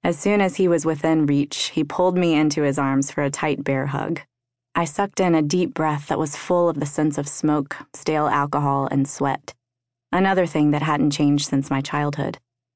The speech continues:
It was both gross and comforting. I hugged Duke back, burying my face in his chest so he wouldn't see my happy tears.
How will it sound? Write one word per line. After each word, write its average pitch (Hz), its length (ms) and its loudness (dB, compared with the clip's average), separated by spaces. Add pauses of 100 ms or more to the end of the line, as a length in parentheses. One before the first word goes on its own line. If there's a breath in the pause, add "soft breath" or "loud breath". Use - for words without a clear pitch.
(160)
It 185 160 2
was 165 180 0
both 147 320 0
gross 170 480 0
and 160 180 2
comforting. - 600 -2 (720)
I 180 120 2
hugged 175 420 0
Duke 151 260 0
back, - 540 -4
burying 156 400 2
my 143 120 2
face 139 340 -2
in 147 80 2
his 143 180 0
chest 139 380 -4
so 147 120 0
he 151 140 2
wouldn't 147 260 2
see 143 180 0
my 143 140 2
happy 147 340 -2
tears. 147 640 -4